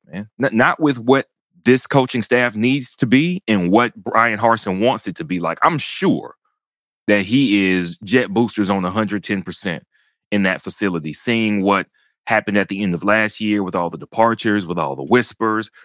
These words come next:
with all the momentum that the basketball team has. I'm, I'm sure he feels the pressure that we all hope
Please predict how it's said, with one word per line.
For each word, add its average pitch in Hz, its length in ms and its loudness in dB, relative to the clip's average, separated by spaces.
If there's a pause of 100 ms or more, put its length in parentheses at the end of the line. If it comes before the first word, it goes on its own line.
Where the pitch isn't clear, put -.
(160)
with 101 140 2
all 92 180 2
the 85 100 -2
momentum 92 500 -2
that 82 140 -2
the - 80 -16
basketball 107 600 0
team 104 340 -2
has. 104 380 0
I'm, 147 100 0 (100)
I'm 202 240 2
sure 90 500 0
he 143 260 -2
feels 87 680 -2 (300)
the 95 80 0
pressure 120 380 -2
that 87 180 0
we 110 140 0
all 107 280 2
hope 117 380 -2